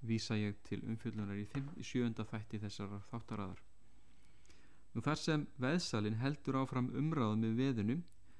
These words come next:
verður veðhafinn að tryggja rétt sinn og skipta þar mestu máli reglur um þinglýsingu. Þess vegna verður veðsetning að vera skrifleg. Veðskuldabréfinu er þinglýst hjá sýslumanni í því umdæmi sem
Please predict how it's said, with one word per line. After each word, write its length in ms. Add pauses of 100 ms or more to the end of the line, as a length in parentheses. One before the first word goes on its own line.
(200)
verður 320
veðhafinn 500
að 220 (100)
tryggja 320
rétt 300
sinn 160 (420)
og 400 (200)
skipta 360
þar 140
mestu 260
máli 240
reglur 380
um 100 (120)
þinglýsingu. 640 (840)
Þess 180
vegna 200
verður 320
veðsetning 580
að 180
vera 140
skrifleg. 460 (1900)
Veðskuldabréfinu 800
er 140 (180)
þinglýst 460
hjá 80 (180)
sýslumanni 600
í 20
því 140 (160)
umdæmi 500
sem 240